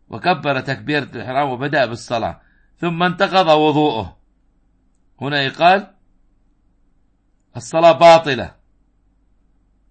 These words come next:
والوضوء باطل، لأن الوضوء انتقض بأحد نواقض الوضوء فبطلت الصلاة،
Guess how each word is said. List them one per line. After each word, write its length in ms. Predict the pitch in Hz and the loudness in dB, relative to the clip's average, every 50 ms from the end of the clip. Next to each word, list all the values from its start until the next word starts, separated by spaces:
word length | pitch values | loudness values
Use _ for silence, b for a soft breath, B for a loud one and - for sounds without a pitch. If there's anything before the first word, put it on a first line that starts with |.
| _ _ | _ _
والوضوء 680 | - 113 120 123 127 135 147 147 170 175 180 170 - - - | -12 -8 -6 -4 -2 -2 0 0 2 0 0 0 -4 -10 -4
باطل، 540 | 123 143 151 151 151 151 151 131 104 85 - _ _ _ _ _ _ _ _ _ _ _ _ _ _ _ _ _ _ _ _ _ _ _ _ _ _ _ _ _ _ _ _ _ _ _ _ _ _ _ _ _ - | 2 6 6 6 6 4 0 -8 -8 -10 -12 _ _ _ _ _ _ _ _ _ _ _ _ _ _ _ _ _ _ _ _ _ _ _ _ _ _ _ _ _ _ _ _ _ _ _ _ _ _ _ _ _ -14
لأن 260 | 101 107 113 131 135 | -10 -8 -6 -4 -4
الوضوء 400 | 131 131 127 131 139 156 175 180 | -4 -4 -4 -4 -2 -2 -2 -2
انتقض 580 | 170 151 143 180 170 - 165 151 131 - - - | -4 -4 -4 -4 -2 2 2 2 2 0 -6 -12
بأحد 440 | 123 117 110 131 123 139 165 147 123 | -10 -6 -4 -2 -2 -2 -2 -2 -4
نواقض 540 | 139 135 139 147 160 165 - 147 156 143 | -6 -2 0 2 2 2 0 -2 -6 -6
الوضوء 560 | 156 151 156 160 156 151 160 143 117 - _ _ _ _ _ _ _ _ _ _ _ _ _ _ _ _ _ _ _ _ _ _ _ _ _ _ _ _ _ - | -4 -4 -2 -2 -2 -2 -2 -2 -2 -6 _ _ _ _ _ _ _ _ _ _ _ _ _ _ _ _ _ _ _ _ _ _ _ _ _ _ _ _ _ -12
فبطلت 600 | 120 120 120 160 170 - 180 170 165 156 156 - | -10 -4 -2 -2 0 2 2 2 2 2 0 -2
الصلاة، 580 | 143 139 - - 131 120 107 90 - - - | -8 -8 -8 -6 -4 -4 -4 -4 -8 -10 -16